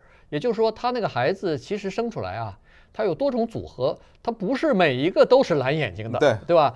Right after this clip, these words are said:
Speaker 2: 但是我就要蓝眼睛。
Speaker 1: 哎，他说：“我就
Speaker 2: 啊。
Speaker 1: 想要这个蓝眼睛。”那这时候呢，他就有一个问题了，就是说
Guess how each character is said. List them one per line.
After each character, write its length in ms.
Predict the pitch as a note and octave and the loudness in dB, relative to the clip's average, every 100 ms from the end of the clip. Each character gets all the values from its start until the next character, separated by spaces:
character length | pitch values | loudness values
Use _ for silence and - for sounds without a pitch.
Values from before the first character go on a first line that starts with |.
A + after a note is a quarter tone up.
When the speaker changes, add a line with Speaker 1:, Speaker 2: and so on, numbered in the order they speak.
| E3+ | 2
Speaker 2:
但 140 | A3+ | 2
是 80 | E3+ | 4
我 120 | C3 | 0
就 240 | B2+ C4 F3 | 2 2 4
要 200 | A#3+ C#3+ | 6 6
蓝 140 | G#2+ | 4
眼 120 | A2+ | 2
睛。 80 | F#3+ | 2
Speaker 1:
哎， 80 | C4+ | 2
他 100 | B3 | 2
说 140 | B3 C4+ | 2 4
：“我 140 | D#3+ | 4
就 180 | C#4+ C#4 | 2 -2
Speaker 2:
啊。 80 | A3 | -2
Speaker 1:
想 320 | - A#2+ A2+ | 0 0 0
要 140 | G#3+ | -2
这 100 | C4+ | 0
个 60 | G3 | -2
蓝 180 | C3 D3+ | -2 -4
眼 140 | G#2+ | -4
睛。” 140 | C3 F#3 | -4 -4
那 80 | |
这 160 | A3+ - | -2 -2
时 100 | - | -2
候 140 | A#2+ | -2
呢， 240 | B2+ A#2+ A2+ | -2 -4 -6
他 140 | D3 | -8
就 180 | D#3+ D#3 | -6 -4
有 120 | G#2 | -4
一 140 | G#2+ B2+ | -8 -6
个 80 | |
问 160 | C#3+ C#3+ | -4 -4
题 140 | A2+ | -6
了， 100 | G#2 | -8
就 140 | A#2 D3 | -6 -6
是 60 | |
说 300 | A#2 D3+ D3 | -4 -2 -2